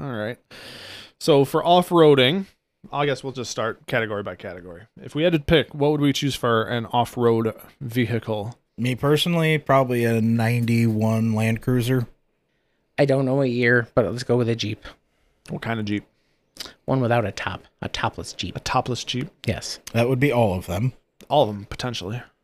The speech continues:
Speaker 1: Except for,
Speaker 3: Mm,
Speaker 1: like, a
Speaker 3: there's just one Jeep.
Speaker 1: Renegade or a Cherokee or... What?
Speaker 3: That's just one Jeep.
Speaker 1: Just
Speaker 2: I,
Speaker 1: one Jeep?
Speaker 2: I just
Speaker 3: Yeah.
Speaker 2: assumed he meant Wrangler.
Speaker 1: That's kinda where I
Speaker 2: Or
Speaker 1: went.
Speaker 2: Wrangler, as your dad
Speaker 1: Uh,
Speaker 2: would
Speaker 1: a
Speaker 2: say.
Speaker 1: Wra-, a
Speaker 3: Wrangler, yeah.
Speaker 1: Wrangler, right. Yeah. For me
Speaker 3: Um, w-, I'm sorry.
Speaker 1: Go ahead.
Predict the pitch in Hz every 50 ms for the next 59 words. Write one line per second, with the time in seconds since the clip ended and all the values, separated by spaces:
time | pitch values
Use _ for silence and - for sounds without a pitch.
0 | _ _ _ _ _ - - 139 120 233 202 107 107 104 98 92 - 185 196 208
1 | 214 202 196 196 190 190 190 196 - 156 101 101 98 92 87 90 92 90 87 90
2 | 90 92 92 - - 107 98 98 92 - 101 101 98 92 90 92 95 95 95 95
3 | 95 92 92 - 117 120 131 117 113 _ _ _ _ _ _ _ _ - 135 147
4 | 170 - _ _ _ _ _ - 190 - - 262 - - - 143 127 107 101 120
5 | - _ - - 123 131 143 135 131 156 202 127 147 156 147 127 127 123 110 110
6 | 110 - - 123 110 104 110 107 104 101 87 82 98 98 101 101 101 95 101 104
7 | 104 101 - 127 131 - - - 110 104 98 95 98 98 101 110 117 113 107 107
8 | 113 151 143 120 117 110 110 110 107 98 104 113 113 110 113 110 104 - 117 113
9 | 113 113 117 110 95 104 107 110 - 117 113 113 110 107 104 123 120 110 110 104
10 | 107 107 107 113 113 110 104 101 - - 117 110 107 107 101 90 _ _ _ -
11 | 123 117 120 117 - - - - - 147 143 147 156 165 165 165 160 - - -
12 | - 190 - - - - - - - _ - - - - 151 135 - 117 104 -
13 | - - 240 226 262